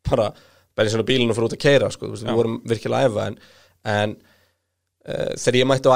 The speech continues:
Speaker 1: æfingar var, voru aldrei notuð einhver dekk sem meikuðu sens, skilur, þú veist, við vorum
Speaker 2: Nei,
Speaker 1: bara á
Speaker 2: nei.
Speaker 1: einhverjum, einhverjum dekkjum sem að þurfti að
Speaker 2: Bara
Speaker 1: fara inn í gám og reyna að finna einhver dekk sem voru svolítið vel kringlótt,
Speaker 2: Já,
Speaker 1: skilur
Speaker 2: það,
Speaker 1: við,
Speaker 2: <laughs>
Speaker 1: þú
Speaker 2: það
Speaker 1: veist.
Speaker 2: var bo-,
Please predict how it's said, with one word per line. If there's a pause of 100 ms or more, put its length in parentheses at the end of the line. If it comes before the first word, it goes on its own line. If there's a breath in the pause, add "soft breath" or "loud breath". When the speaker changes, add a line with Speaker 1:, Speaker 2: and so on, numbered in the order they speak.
Speaker 1:
æfingar
var,
voru
aldrei
notuð
einhver
dekk
sem
meikuðu
sens,
skilur,
þú
veist,
við
vorum
Speaker 2:
Nei,
Speaker 1:
bara
á
Speaker 2:
nei.
Speaker 1:
einhverjum, (180)
einhverjum
dekkjum
sem
að
þurfti
að
Speaker 2:
Bara
Speaker 1:
fara
inn
í
gám
og
reyna
að
finna
einhver
dekk
sem
voru (260)
svolítið
vel (260)
kringlótt, (100)
Speaker 2:
Já, (120)
Speaker 1:
skilur
Speaker 2:
það,
Speaker 1:
við,
Speaker 2:
<laughs>
Speaker 1:
þú
Speaker 2:
það
Speaker 1:
veist.
Speaker 2:
var
bo-,